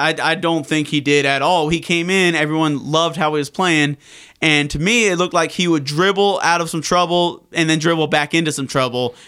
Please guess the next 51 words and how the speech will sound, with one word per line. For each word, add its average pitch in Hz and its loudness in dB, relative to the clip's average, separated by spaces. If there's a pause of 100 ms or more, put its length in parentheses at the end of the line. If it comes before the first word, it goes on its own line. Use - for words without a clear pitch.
and 151 2
then 156 2
maybe 147 0
pass 156 0
the 151 -6
ball 143 2
off 135 -2
and 131 -8
turn 147 0
the 139 -2
ball 143 0
over. 107 -6 (500)
I 170 4
said 208 0
it 185 2
earlier 175 2
in 151 0
the 135 -4
show, 151 2
I 151 0
want 170 -2
Tito 156 0
Villalba 139 0
to 123 -8
start 131 -2
in 127 -4
Barco's 127 -2
place. 165 0 (500)
Uh, 135 0
I 147 0
think 165 -2
that 147 0
it's 147 -4
not 156 0
gonna 131 -4
happen. 147 0
I 139 -2
think 160 -2
De 147 -2
Boer 147 0 (180)
is 156 -2
gonna 143 -2
start 220 -2
Barco, 139 0
and 196 0
hopefully 170 0
he 170 0
makes 165 -2
up 196 0
for 127 -4
it. - -10